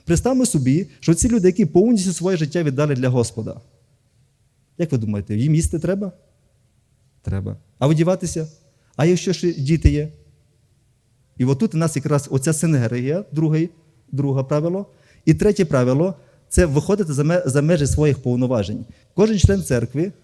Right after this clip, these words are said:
коли побачить таку людину, то він хоче їй допомогти. Оце вийти за межі своїх повноважень. Я бачу, що такий-то брат трудиться в ім'я Господа.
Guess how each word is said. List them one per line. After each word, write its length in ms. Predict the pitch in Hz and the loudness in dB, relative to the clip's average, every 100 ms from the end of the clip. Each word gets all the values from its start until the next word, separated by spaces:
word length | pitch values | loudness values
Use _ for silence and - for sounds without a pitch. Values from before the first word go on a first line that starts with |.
| _ _ _ _ - | _ _ _ _ 2
коли 180 | 160 220 | 4 4
побачить 440 | 160 170 - 151 | 4 4 4 0
таку 240 | - 208 | 0 2
людину, 400 | 175 135 135 226 | 2 2 2 2
то 100 | 220 | 0
він 80 | 220 | 0
хоче 240 | 226 214 156 | 0 0 -2
їй 40 | |
допомогти. 600 | 143 147 147 - - 117 | -2 -2 -4 -2 -2 -2
Оце 240 | 139 135 143 | -4 0 0
вийти 240 | 170 175 | 0 -2
за 100 | 117 | -4
межі 180 | 131 123 | -4 -6
своїх 240 | - 117 | -6 -8
повноважень. 500 | 117 117 117 113 101 | -8 -6 -4 -4 -2
Я 100 | 196 | -2
бачу, 360 | 196 143 135 156 | 0 0 -2 -4
що 100 | - | -6
такий-то 360 | 135 254 - 185 | -6 -6 -4 -2
брат 320 | 147 143 156 | -2 -4 -4
трудиться 340 | 196 202 160 | -4 -4 -4
в 40 | 147 | -4
ім'я 200 | 170 135 | -2 -2
Господа. 440 | 139 - 113 - | -2 -4 -8 -12